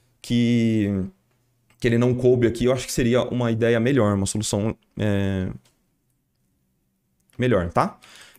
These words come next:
E aí, perspectiva atmosférica é basicamente você chapar um pouco a pintura, tirar o contraste, é diminuir o alcance tonal. Então, no caso, o que eu fiz aqui foi, basicamente,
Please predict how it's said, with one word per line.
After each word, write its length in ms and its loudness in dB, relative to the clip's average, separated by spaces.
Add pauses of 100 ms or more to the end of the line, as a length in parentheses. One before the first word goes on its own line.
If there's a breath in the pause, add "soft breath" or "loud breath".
(160)
E 80 0
aí, 60 4
perspectiva 400 -2
atmosférica 600 0
é 100 4
basicamente 520 0
você 500 -2 (340)
chapar 440 -2
um 100 2
pouco 280 0
a 20 -4
pintura, 580 0
tirar 360 0
o 80 2
contraste, 600 0
é 40 0
diminuir 500 2
o 120 2
alcance 460 2
tonal. 480 0 (480 loud breath)
Então, 200 -2
no 80 0
caso, 340 2
o 40 -2
que 80 -4
eu 60 2
fiz 280 0
aqui 380 -4
foi, 440 -2 (280)
basicamente, 840 0